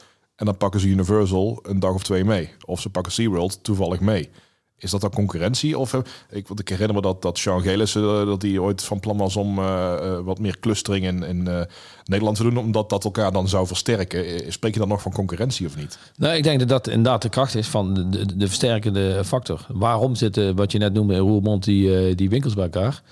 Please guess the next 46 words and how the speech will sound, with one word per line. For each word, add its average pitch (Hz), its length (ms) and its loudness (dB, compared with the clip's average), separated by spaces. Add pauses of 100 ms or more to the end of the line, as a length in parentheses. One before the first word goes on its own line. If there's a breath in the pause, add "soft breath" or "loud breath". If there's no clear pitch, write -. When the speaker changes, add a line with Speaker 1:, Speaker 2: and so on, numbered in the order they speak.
(200 loud breath)
Speaker 1:
Ja. 117 100 0
Speaker 2:
Omdat 107 240 0
je 98 60 -4
dan 90 280 -2
gezamenlijk 101 580 0
sterker 95 340 0
bent 85 160 -2
dan 87 140 -4
dat 90 140 -2
je - 80 -6
on-, 98 160 -8
onderling, 90 500 -4
eh, 87 140 -4
met - 140 -4
elkaar 87 260 -4
concurreert 90 500 -4
in 92 160 -4
een, 90 180 -2
eh, 90 200 -2
in 92 80 0
de 90 60 -2
winkelstraat. 101 520 -4 (120)
Speaker 1:
Juist. - 360 -6 (460 loud breath)
Speaker 2:
En 90 120 -8
dat, 101 160 -2
dat 135 120 0
is - 60 -12
volgens 123 220 0
mij 127 100 2
het 104 80 0
principe 110 320 0
van 98 160 2
die, 101 240 2
eh, 95 80 0
van 98 80 0
die 95 100 2
major, 92 520 0
megapark. 90 1000 -2
En 90 80 -2
daardoor 87 220 -2
heb 85 100 -8
je 87 60 -4
ook 82 100 -10
relatief 85 340 -6
weinig, 78 280 -8
eh, 87 80 -8